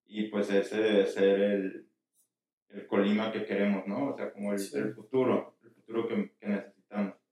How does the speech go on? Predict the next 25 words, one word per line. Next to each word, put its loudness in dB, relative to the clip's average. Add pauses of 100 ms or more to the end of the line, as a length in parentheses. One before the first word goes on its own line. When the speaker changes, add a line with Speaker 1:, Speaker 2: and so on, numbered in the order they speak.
(500)
Speaker 2:
Así -6
es, -6
y, -6
y -18
fíjate, -2
yo 2
algo 0
que -6
se -8
me -2
ha -8
quedado 0
muy -4
marcado -2
porque -16 (500)
tengo -8
muchos -4
amigos -4
en -6
Nuevo -4
León 0
y -12
amigas -2
Speaker 1:
Ujú. -4
Speaker 2:
y, -4